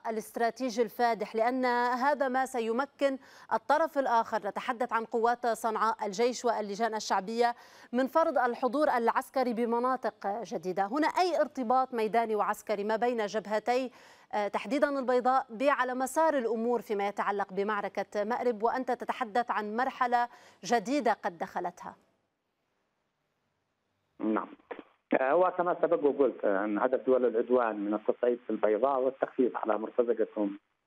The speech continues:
Speaker 2: آه، في مأرب، وأيضًا محاولة لإقحام المجلس الانتقالي، آه، في القتال، آه،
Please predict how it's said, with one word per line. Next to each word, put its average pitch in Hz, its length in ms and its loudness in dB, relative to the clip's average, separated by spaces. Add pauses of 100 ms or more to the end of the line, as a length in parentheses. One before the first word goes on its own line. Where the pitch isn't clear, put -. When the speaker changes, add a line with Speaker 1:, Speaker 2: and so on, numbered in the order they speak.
Speaker 2:
آه، 107 80 4
في 110 240 0 (160)
مأرب، 131 460 2
وأيضًا 131 600 2
محاولة 110 760 0
لإقحام 113 500 -2
المجلس 113 520 -2
الانتقالي، 117 720 0 (520)
آه، 117 140 4
في 123 360 2
القتال، 107 680 0
آه، 117 160 0